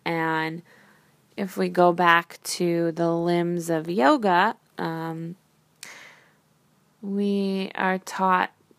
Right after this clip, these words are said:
that less is more and non-attachment and possessions, um, are unnecessary. So it's hard. It's hard to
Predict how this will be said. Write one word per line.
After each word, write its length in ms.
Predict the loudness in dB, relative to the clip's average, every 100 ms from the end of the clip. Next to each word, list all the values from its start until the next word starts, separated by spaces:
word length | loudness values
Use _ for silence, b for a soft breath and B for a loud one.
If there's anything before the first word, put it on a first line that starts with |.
| _
that 600 | -8 -2 0 2 0 -4 -8 _
less 400 | -4 -2 -2 -4
is 140 | -8 -4
more 440 | -2 0 0 -2
and 240 | -6 -8
non-attachment 960 | -6 -6 -6 -4 -2 -2 -4 -8 -6 -6
and 300 | -8 -12 -14
possessions, 1000 | -12 -6 -6 -6 -8 -8 -10 -12 -16 -20 B B B B _
um, 260 | -10 -8 -8
are 200 | -8 -6
unnecessary. 920 | -4 -4 -4 -6 -10 -10 -6 -6 -8
So 520 | -14 -2 2 4 2 -4 b b b b b b b b b b _ _ _ _
it's 160 | -4 2
hard. 400 | 4 6 4 -4
It's 160 | -8 -2
hard 380 | 2 2 0 -6
to 560 | -4 -2 0 -2 -4